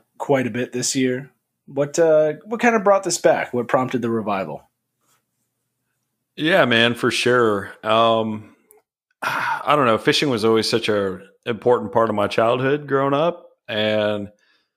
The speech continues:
Speaker 2: you know, then you, like, you end up going to,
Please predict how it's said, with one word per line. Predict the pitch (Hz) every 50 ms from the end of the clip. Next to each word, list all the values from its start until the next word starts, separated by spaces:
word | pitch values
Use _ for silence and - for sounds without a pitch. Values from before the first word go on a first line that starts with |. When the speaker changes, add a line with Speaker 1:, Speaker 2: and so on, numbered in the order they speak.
| _ _ _ -
Speaker 2:
you | - 175
know, | 202 208 196 170
then | 117 113 113 123 131
you, | 131 127 123
like, | 120 117 113 110 110 -
you | 110 113
end | 110
up | 110 107 110 -
going | - 110 107 110 110 110 107 110 107
to, | 104 - - - 101 101 101 98 95 95 95 92